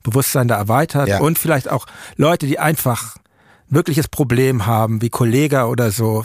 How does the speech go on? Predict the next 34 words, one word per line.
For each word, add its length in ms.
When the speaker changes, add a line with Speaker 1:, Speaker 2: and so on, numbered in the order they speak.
Speaker 1:
dass 160
man 80
da 80
vielleicht 260
doch 160
mal 180
sagt, 540
der 120
ist 100
vielleicht 240
jetzt 160
auch 240
nicht 240
mehr 80
in 80
unserer 200
Familie. 500
Speaker 2:
Mhm. 380
Ähm, 480
ich, 280
ja, 400
ich 180
weiß, 240
was 100
du 80
meinst. 500
Ähm, 540
ich 80
glaube 300
aber 160
trotzdem, 580
also 240
ich 180
muss, 360